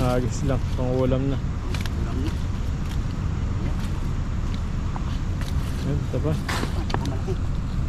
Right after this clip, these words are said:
Speaker 1: Ayun.
Speaker 2: Yun. So, yun po. Marami na rin naman tayo nahuli. At okay na po ito ating isang hagis na to. Goods na to. Goods na goods.
Speaker 1: Ayun.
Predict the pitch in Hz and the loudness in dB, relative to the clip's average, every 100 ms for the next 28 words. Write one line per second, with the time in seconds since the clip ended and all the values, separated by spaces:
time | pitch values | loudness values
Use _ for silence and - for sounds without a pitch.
0 | - - - - 139 190 160 - 190 196 | 0 0 0 0 2 2 0 0 0 0
1 | - - - - - - - - - - | 0 0 0 0 -2 -2 -2 0 0 0
2 | - - 143 165 175 233 - - - - | -2 0 0 2 2 0 0 0 0 0
3 | - 143 160 175 185 185 185 180 180 175 | 2 4 4 4 4 4 4 4 4 4
4 | 165 175 202 - - - - - - 135 | 2 2 0 -4 -6 -6 -4 -4 -2 0
5 | 139 151 147 147 147 143 147 143 156 147 | 0 0 0 0 0 0 0 0 0 0
6 | 143 139 143 135 - - - - - - | 0 0 0 0 0 -2 -4 -2 -2 -2
7 | - 151 160 - - 233 - - - - | -2 -2 0 0 0 -2 -2 -2 -2 0
8 | 240 - 220 107 120 | 0 2 2 2 0